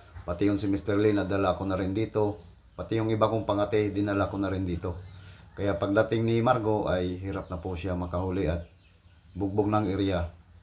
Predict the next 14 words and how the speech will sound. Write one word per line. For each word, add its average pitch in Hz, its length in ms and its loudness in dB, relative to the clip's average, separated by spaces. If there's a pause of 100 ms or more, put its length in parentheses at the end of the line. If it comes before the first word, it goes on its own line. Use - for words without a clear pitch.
(120)
Yung 98 400 2
mga 98 160 4
alpas, 92 400 0
ah, 78 240 0
kilala 90 400 -2
na 87 80 0
yung 87 160 0
pulot. 85 320 -2 (400)
Kaya 92 480 0 (240)
hindi 98 320 0
nakapadapo 92 640 0
si 90 320 -2 (720)
Margo 95 320 -2
dito. 90 540 -2